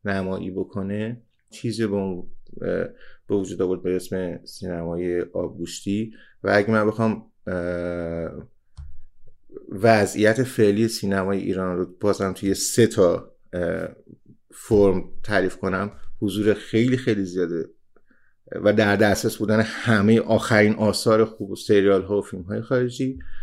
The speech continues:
اه، اون اهرم به شدت قوی سانسور و ضعیف شدن اقتصاد، اه، سینما، اه، همون شرایط، همون وضعیت رو تولید می‌کنه. اگر قرار باشه حالا از همون ادبیات هم استفاده بکنیم،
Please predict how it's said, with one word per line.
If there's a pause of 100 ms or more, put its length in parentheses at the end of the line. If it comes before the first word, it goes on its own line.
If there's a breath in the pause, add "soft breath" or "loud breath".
(240 loud breath)
اه، (100)
اون
اهرم
به
شدت
قوی
سانسور (220)
و
ضعیف
شدن
اقتصاد،
اه، (1300)
سینما، (160)
اه، (100)
همون
شرایط، (260 loud breath)
همون
وضعیت
رو
تولید
می‌کنه. (600 soft breath)
اگر
قرار
باشه
حالا
از
همون
ادبیات
هم
استفاده
بکنیم،